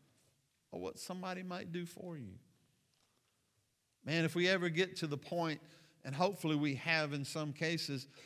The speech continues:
but we can get to the point where we love people because we love them.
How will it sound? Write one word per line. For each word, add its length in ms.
but 80
we 160
can 80
get 220
to 80
the 60
point 300
where 160
we 140
love 340
people 420
because 420
we 80
love 280
them. 240